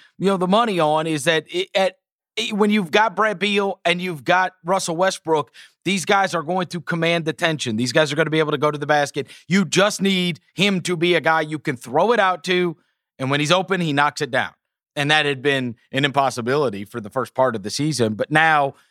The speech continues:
I mean, that's what he does. You know what I mean? I still think it's an overpay to pay for a guy that does that, but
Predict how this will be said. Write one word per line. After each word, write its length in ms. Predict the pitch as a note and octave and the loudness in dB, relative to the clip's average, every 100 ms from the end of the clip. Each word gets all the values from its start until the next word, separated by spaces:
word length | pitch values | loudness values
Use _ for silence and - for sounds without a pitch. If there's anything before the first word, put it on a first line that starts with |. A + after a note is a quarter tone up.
| _ C4+ | _ -6
I 40 | |
mean, 100 | D4 | 0
that's 200 | D#4+ - | 0 0
what 200 | F4+ F#4 | 0 2
he 160 | C#4+ E4+ | 0 0
does. 640 | B4 F4 D#4 E3 D3+ - _ | 0 2 0 -2 -4 -14 _
You 80 | - | -2
know 80 | A#3+ | 0
what 40 | |
I 60 | A#3 | 0
mean? 180 | B3+ C#4 | 0 0
I 60 | |
still 240 | A3+ - B3+ | -2 -2 0
think 180 | B3 G#3 | 0 0
it's 140 | F#3+ | 0
an 80 | F#3 | 0
overpay 540 | G#3 F#3 F#3 F#3+ F3+ | 2 -2 0 0 2
to 200 | D#3+ C3 - _ _ | 0 -2 -6 _ _
pay 200 | F#3 F#3+ | 0 0
for 140 | F3 D#3+ | 2 0
a 60 | |
guy 220 | D3 E3 D3+ | 2 0 0
that 160 | C3 | -2
does 240 | D#3+ D3 B2 | 0 0 0
that, 300 | C4+ F3+ - | 0 0 -2
but 320 | A#3+ B3 F3 | 0 0 -2